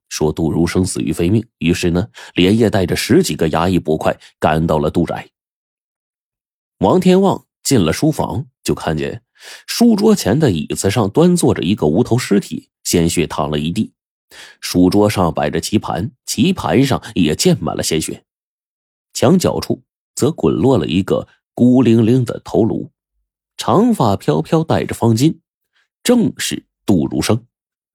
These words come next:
血迹还未干，可以看得出来死亡时间不长。仔细端详头颅和脖子上的断口，断口平滑完整，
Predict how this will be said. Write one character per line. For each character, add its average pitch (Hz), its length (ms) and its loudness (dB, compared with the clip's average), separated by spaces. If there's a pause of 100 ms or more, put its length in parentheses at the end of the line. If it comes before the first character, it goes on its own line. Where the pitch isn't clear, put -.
(440)
血 175 260 4
迹 143 120 2
还 127 160 2
未 143 180 4
干， 123 240 2
可 117 140 0
以 95 120 4
看 92 240 0
得 87 100 2
出 95 160 -2
来 87 120 2
死 - 160 -4
亡 76 160 0
时 95 140 -4
间 127 160 2
不 113 100 -2
长。 87 340 -8 (600)
仔 92 260 2
细 92 220 -2
端 127 300 2
详 87 240 0
头 98 280 0
颅 87 300 4
和 85 180 0
脖 82 240 0
子 85 140 -4
上 80 140 -4
的 78 60 -4
断 78 220 -4
口， - 280 -10 (460)
断 82 280 2
口 76 240 -2
平 127 460 0
滑 73 380 -4
完 87 360 0
整， - 140 -4